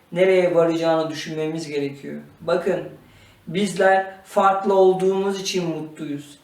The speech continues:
Herkes o aynı olaya aynı şekilde yorum yapmış olsaydı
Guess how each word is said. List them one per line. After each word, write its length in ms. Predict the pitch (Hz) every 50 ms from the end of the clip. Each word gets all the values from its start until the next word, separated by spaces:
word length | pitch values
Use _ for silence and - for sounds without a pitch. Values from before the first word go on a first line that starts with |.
| _ _ _ -
Herkes 600 | - - 180 202 214 208 - 185 175 175 175 170 - - - _ - -
o 160 | 180 180 185
aynı 260 | 202 214 214 202 185
olaya 380 | 185 180 165 170 165 160 165 165
aynı 320 | 165 180 208 226 233 220
şekilde 340 | - - 185 - - 175 180
yorum 320 | 180 180 180 180 180 175
yapmış 360 | 180 180 180 180 180 180 - 180
olsaydı 540 | 175 170 175 - 240 233 233 185 160 165